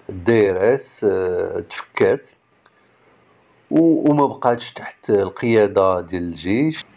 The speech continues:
والأخطر من هذا، يضيف الموقع ويعترف، سطروا معايا مزيان هذه الكلمة دي، يعترف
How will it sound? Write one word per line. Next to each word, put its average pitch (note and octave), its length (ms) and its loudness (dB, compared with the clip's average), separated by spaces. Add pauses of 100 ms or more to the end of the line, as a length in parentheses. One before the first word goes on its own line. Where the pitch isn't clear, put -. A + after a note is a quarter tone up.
(120)
والأخطر - 640 0
من F3 200 -4
هذا، D#3 400 0 (440)
يضيف B2 400 0
الموقع D#3 460 -2
ويعترف، C3 880 -2 (640)
سطروا - 380 -2
معايا A#2+ 300 0
مزيان G#2 360 -2
هذه G2 100 -4
الكلمة A2+ 500 -4
دي، F#2+ 200 -8
يعترف C3 800 -4